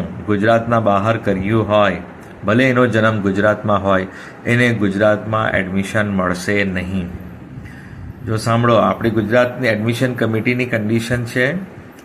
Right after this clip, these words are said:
દસમું, બારમું અને ગુજરાતનો જન્મ,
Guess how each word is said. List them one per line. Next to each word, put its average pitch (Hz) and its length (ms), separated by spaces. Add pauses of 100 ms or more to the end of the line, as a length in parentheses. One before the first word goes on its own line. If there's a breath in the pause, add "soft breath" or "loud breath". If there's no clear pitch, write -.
દસમું, 131 500
બારમું 120 440
અને 120 160
ગુજરાતનો 113 540
જન્મ, 101 380